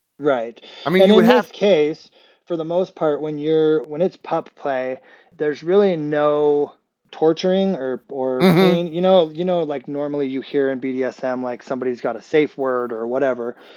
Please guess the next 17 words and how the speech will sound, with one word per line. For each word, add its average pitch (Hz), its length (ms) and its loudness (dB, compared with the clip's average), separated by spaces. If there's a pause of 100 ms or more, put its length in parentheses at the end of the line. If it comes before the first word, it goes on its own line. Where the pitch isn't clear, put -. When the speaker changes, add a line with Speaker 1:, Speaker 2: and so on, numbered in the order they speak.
(220)
Speaker 1:
In, 160 140 -4
in 165 220 -4
this, 196 240 2
it's 143 180 -6
not 147 260 -2
like 127 240 -6
that, 117 220 -10
because 127 340 -6
you 147 60 0
don't, 156 300 2 (280)
i-, 165 40 -18
it's 160 380 -8
not 151 240 -4
to - 80 -10
the 131 80 -4
point 139 320 -6
where, 127 420 -2